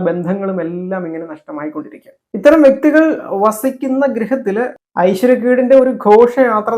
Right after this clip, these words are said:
തന്നെ അരങ്ങേറുന്നതാണ്. മദ്യപാനിയായ അല്ലെങ്കിൽ ലഹരി ഉപയോഗിക്കുന്ന ഒരു, ആ, ഗൃഹത്തിലെ കുട്ടികൾ മുഴുവൻ തലതിരിഞ്ഞു പോകുന്നതാണ്. മാത്രമല്ല, സാമ്പത്തികമായിട്ടുള്ള വലിയ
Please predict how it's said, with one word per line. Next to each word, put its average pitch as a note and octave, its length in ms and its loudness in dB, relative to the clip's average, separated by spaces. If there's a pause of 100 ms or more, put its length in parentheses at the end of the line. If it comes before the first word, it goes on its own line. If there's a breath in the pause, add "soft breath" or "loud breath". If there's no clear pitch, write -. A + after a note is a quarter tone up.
തന്നെ F#3 200 -6 (460)
അരങ്ങേറുന്നതാണ്. E3 840 -4 (360)
മദ്യപാനിയായ F#3 680 0
അല്ലെങ്കിൽ E3+ 320 -6
ലഹരി F3 300 -6
ഉപയോഗിക്കുന്ന F#3 560 -10
ഒരു, G#3 80 -8 (520)
ആ, F#3+ 60 -2 (160)
ഗൃഹത്തിലെ G#3+ 500 -6
കുട്ടികൾ A3+ 460 -6 (280)
മുഴുവൻ C#4+ 300 0 (100)
തലതിരിഞ്ഞു B3 480 2
പോകുന്നതാണ്. F#3 520 0 (320)
മാത്രമല്ല, A#3+ 400 2
സാമ്പത്തികമായിട്ടുള്ള A3 1040 -2 (120)
വലിയ F#3+ 220 -6